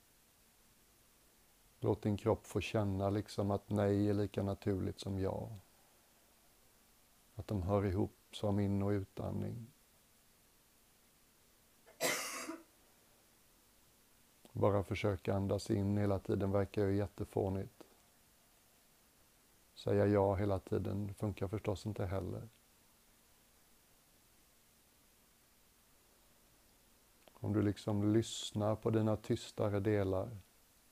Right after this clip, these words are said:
lyssna på delarna av dig som jag nu förknippar med krigaren,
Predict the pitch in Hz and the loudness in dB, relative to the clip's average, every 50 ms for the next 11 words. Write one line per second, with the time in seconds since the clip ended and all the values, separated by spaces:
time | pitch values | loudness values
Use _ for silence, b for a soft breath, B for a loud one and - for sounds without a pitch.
0 | _ _ _ - _ _ _ _ _ - _ _ - - _ _ - - _ _ | _ _ _ -20 _ _ _ _ _ -20 _ _ -20 -20 _ _ -20 -20 _ _
1 | _ _ _ - - 117 110 104 - - - - 110 101 - 110 107 110 110 107 | _ _ _ -6 -2 0 0 0 -2 -10 -8 -6 -6 -2 0 2 4 6 6 6
2 | 104 101 101 101 104 101 98 98 95 92 101 104 104 - - 107 104 104 101 98 | 6 6 4 4 4 4 4 2 2 2 2 2 0 0 -2 -2 0 0 0 2
3 | 101 101 95 - - 101 - - 104 - - - 104 95 98 98 92 - - - | 2 0 0 0 -2 -4 -2 -2 -4 -4 -4 -4 -2 -2 -2 -2 -4 -4 -2 0
4 | 107 104 101 101 95 101 95 92 90 110 110 117 120 | 0 2 2 0 0 -2 -2 -2 -4 -6 -8 -8 -10